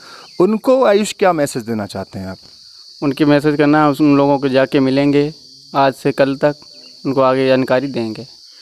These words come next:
Speaker 1: नहीं, इस वीडियो के माध्यम से उनसे क्या अपील करना चाहते हैं कि जैविक खेती अपनाएं? आप अपील कर सकते हैं सामने कैमरे पे, ये वीडियो हो सकता है कि वेबसाइट पर जाए, उनसे क्या अपील करना चाहेंगे?
Speaker 2: मेरी तरफ से लोग सभी भाइयों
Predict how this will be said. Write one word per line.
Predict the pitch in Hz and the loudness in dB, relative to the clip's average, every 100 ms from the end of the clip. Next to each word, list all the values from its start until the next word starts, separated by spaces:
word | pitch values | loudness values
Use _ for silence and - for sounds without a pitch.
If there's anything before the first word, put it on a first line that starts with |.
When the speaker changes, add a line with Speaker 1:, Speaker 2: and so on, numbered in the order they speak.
| - - | -20 -8
Speaker 1:
नहीं, | 214 202 | -2 0
इस | - 185 | 0 -2
वीडियो | 165 202 233 | 0 2 2
के | 247 | 2
माध्यम | 233 214 190 226 | 2 0 0 -2
से | 214 | 0
उनसे | 214 214 | -2 0
क्या | 208 202 | 0 2
अपील | 190 196 190 | 2 0 0
करना | 165 147 151 | 0 0 0
चाहते | 151 139 147 | 0 0 -2
हैं | 143 | -2
कि | 143 | -2
जैविक | 131 131 131 | 0 2 2
खेती | 131 135 139 | 0 -2 0
अपनाएं? | 131 127 156 | 0 2 2
आप | 190 139 | 2 0
अपील | 127 147 147 | 0 0 2
कर | 143 | 0
सकते | 123 135 - | -2 -6 0
हैं | 160 | 0
सामने | 170 151 151 156 | 2 0 0 -2
कैमरे | 147 147 156 | 0 2 2
पे, | 190 | 2
ये | 175 151 | 2 4
वीडियो | 143 143 151 147 | 2 2 2 2
हो | 135 | 0
सकता | 151 - 151 | -4 -2 2
है | 151 | 2
कि | 135 147 | 0 0
वेबसाइट | 135 - 135 | 0 0 -2
पर | 135 | 0
जाए, | 139 151 | 2 2
उनसे | 170 156 | 0 -2
क्या | 147 143 | 0 0
अपील | 139 131 | 0 -2
करना | 120 110 | -2 -2
चाहेंगे? | 107 101 101 | -6 -10 -12
Speaker 2:
मेरी | 147 156 147 | -8 -6 -2
तरफ | 151 143 | -2 0
से | 151 | 0
लोग | 147 143 | 0 0
सभी | 143 147 | 0 2
भाइयों | 135 135 151 170 | 2 2 0 -2